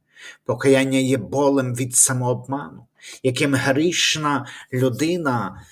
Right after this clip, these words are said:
довго себе заколисувала, довго-предовго. А саме до тієї миті,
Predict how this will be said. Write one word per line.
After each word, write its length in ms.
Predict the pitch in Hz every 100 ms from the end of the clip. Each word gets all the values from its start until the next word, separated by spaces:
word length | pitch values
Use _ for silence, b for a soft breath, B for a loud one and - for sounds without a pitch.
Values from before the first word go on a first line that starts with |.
| B
довго 440 | 107 123 165 131 147
себе 280 | - 131 147
заколисувала, 880 | 131 123 139 139 135 - 95 87 -
довго-предовго. 1160 | 120 165 160 151 143 160 - 135 139 151 135 110 _ _ _ _ _ _ B B B
А 80 | 120
саме 440 | - 131 131 120 B B
до 140 | 127
тієї 320 | 135 131 123
миті, 680 | 123 131 151 - - 92 -